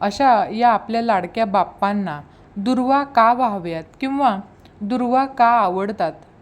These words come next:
आणि एकवीस दुर्वा आपण बघा प्रत्येक गणेश चतुर्थी किंवा गणेश जयंती किंवा प्रत्येक मंगळवारी आपण गणपतीची पूजा करतो, तेव्हा आपल्या गणपती बाप्पांना दुर्वा न चुकता वाहतो.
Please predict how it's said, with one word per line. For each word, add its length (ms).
आणि 200
एकवीस 500
दुर्वा 420
आपण 400
बघा 280
प्रत्येक 680
गणेश 400
चतुर्थी 680
किंवा 240
गणेश 480
जयंती 600
किंवा 420
प्रत्येक 520
मंगळवारी 680
आपण 320
गणपतीची 680
पूजा 380
करतो, 400
तेव्हा 580
आपल्या 300
गणपती 440
बाप्पांना 580
दुर्वा 500
न 240
चुकता 400
वाहतो. 460